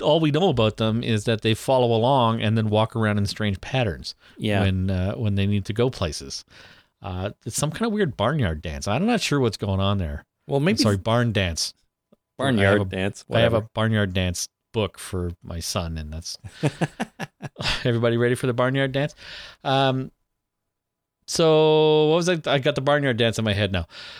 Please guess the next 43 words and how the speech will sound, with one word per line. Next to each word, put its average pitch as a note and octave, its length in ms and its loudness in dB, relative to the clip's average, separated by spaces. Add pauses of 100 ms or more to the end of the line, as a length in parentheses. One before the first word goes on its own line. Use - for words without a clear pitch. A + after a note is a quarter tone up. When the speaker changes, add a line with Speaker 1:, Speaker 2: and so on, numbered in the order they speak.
(380)
Speaker 2:
They're D3+ 160 4
weird. F3+ 260 6
Speaker 1:
Garbage G3+ 280 2
people F#3+ 460 2
walking D#3+ 320 2
around D#3+ 320 2
weird. C#3+ 300 2
I C#3 160 0
don't F3 200 2
know D#3+ 160 2
if D3+ 120 -2
any, D#3 260 0
anybody C#3 360 0
but B2+ 160 -2
the B2 100 -2
three B2+ 280 0
main B2 300 2 (300)
people, A#2 280 0
Jadis A#2+ 560 0
and A2 480 0 (320)
I - 80 -6
forget A2 320 -4
their G#2+ 120 -4
names. F#2+ 280 -2
Starts G#2+ 140 6
with G2+ 60 6
Speaker 2:
Brian G#2+ 280 4
Speaker 1:
a G#2+ 80 4
B. G2+ 180 2
Speaker 2:
and - 100 -14
Tamiel. F#2+ 680 -4 (280)
Speaker 1:
Yeah, G2 340 -2 (120)
that's A2 220 -2
them. F#2 280 -4
Uh, G#2+ 520 -2 (520)
I'm C#3+ 80 -2
not D#3+ 140 0
sure E3 160 0
anybody B2+ 320 2
else A#2+ 160 2
speaks - 320 -8
that B2+ 180 -2
way C3+ 240 0